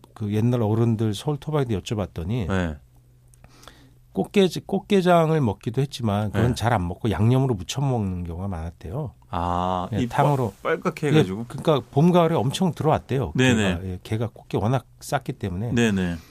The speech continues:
Speaker 1: 근데 당신들 좋아하는 거는 참게였대요.
Speaker 2: 아.
Speaker 1: 왜, 무슨 참게를 그때 한강 하구에서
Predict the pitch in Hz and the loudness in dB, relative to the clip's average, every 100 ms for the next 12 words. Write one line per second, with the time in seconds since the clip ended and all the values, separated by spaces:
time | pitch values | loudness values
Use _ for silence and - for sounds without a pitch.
0 | - - - - 123 127 - - - - | -20 -20 -18 -6 -2 -2 -4 -20 -16 -2
1 | 107 123 143 135 123 - 101 113 104 87 | 0 0 0 0 0 0 0 0 0 -2
2 | 113 143 80 - - - 208 208 196 - | -4 -6 -8 -12 -8 -2 0 0 -2 -4
3 | - - 104 - _ _ _ _ - - | -12 -14 -16 -20 _ _ _ _ -14 -10
4 | - - 175 202 165 147 156 190 - 175 | -8 -4 -2 -2 -2 -2 2 0 0 0
5 | 170 156 131 107 113 - - - - - | 2 2 0 -2 -2 -4 -16 -20 -20 -4
6 | 165 196 180 151 180 185 185 113 113 120 | 2 4 4 4 2 2 2 2 0 -2
7 | 123 80 | -2 -6